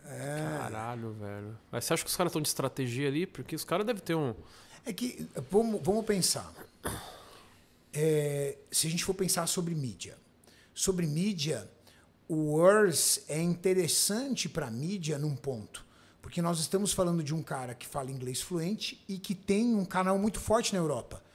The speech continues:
Speaker 1: Então, de repente, o Urs poderia ser um cara muito bom pra promover a N P C, o fisiculturismo na Europa.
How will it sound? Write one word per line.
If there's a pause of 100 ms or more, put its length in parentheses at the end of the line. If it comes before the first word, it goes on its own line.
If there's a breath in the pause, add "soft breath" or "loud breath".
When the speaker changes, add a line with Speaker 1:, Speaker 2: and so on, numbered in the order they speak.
(280 soft breath)
Speaker 1:
Então,
de
repente,
o
Urs
poderia
ser
um
cara
muito
bom (360 loud breath)
pra
promover (520 loud breath)
a
N
P
C,
o
fisiculturismo
na
Europa.